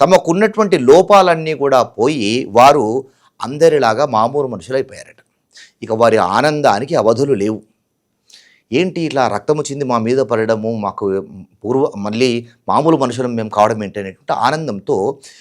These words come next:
ఇది ఆ చుట్టుపక్కల ఉన్నటువంటి గ్రామాలకు అందరికీ తెలిసిపోయింది వెంటనే.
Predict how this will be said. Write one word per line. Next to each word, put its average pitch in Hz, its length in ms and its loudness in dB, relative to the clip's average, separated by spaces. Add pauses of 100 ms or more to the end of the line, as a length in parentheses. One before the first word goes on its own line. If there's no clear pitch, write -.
(200)
ఇది 185 540 2 (180)
ఆ 135 120 0 (100)
చుట్టుపక్కల 185 420 -2
ఉన్నటువంటి 156 440 -2
గ్రామాలకు 139 480 0
అందరికీ 165 480 -4
తెలిసిపోయింది 113 540 -2
వెంటనే. 104 440 -8